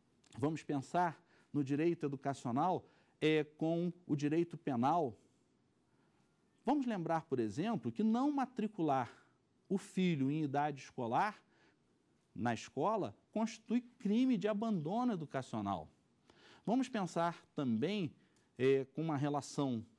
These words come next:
levada agora já para o campo do direito da criança e do adolescente,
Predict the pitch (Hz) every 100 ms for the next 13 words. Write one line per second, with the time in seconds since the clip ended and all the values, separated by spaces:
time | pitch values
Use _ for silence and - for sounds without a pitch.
0 | - 131 120 117 165 156 135 127 131 120
1 | 151 156 165 147 _ 190 185 - 107 -
2 | - 131 156 143 135 135 131 123 123 120
3 | 120 107 107 101 95 147 196 196